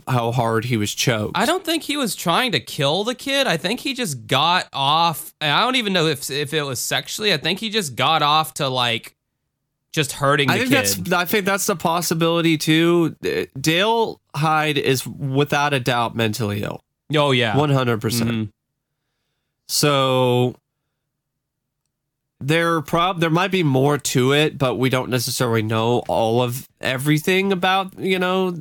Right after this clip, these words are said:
Speaker 1: his tendencies or all of that other stuff. But it definitely does seem like he does get,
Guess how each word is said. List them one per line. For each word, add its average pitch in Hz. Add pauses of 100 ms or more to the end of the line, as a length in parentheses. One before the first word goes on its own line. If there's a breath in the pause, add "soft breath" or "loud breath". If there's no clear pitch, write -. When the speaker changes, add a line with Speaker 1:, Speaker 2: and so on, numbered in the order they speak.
(100)
Speaker 1:
his 170
tendencies 180
or 117
all 151
of 156
that 160
other 170
stuff. 160
But 123
it 120
definitely 147
does 147
seem 139
like 127
he 127 (540 soft breath)
does 139
get, 131